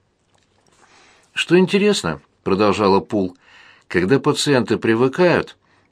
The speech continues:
их сложнее выгнать, чем оставить. Брайервуд — убежище. Это настоящая жизнь жестока». Я так и понял. «У вас тут красиво.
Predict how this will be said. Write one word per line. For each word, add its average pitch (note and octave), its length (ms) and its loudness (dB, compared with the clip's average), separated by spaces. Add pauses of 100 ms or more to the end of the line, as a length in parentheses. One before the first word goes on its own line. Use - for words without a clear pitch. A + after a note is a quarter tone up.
(140)
их F#2 240 -2
сложнее G#2+ 500 0
выгнать, A2+ 460 0
чем A#2+ 220 0
оставить. A#2+ 640 -4 (460)
Брайервуд — G2 760 -2 (220)
убежище. G#2+ 800 -2 (760)
Это A#2+ 460 -2 (300)
настоящая C3+ 920 0
жизнь A2 420 2
жестока». F2+ 680 -2 (960)
Я D#3 180 -2
так F#3 200 0
и F3+ 60 6
понял. D3 480 -2 (520)
«У D#2 100 -4
вас G2 200 0
тут B2+ 160 -4
красиво. A#2 720 -2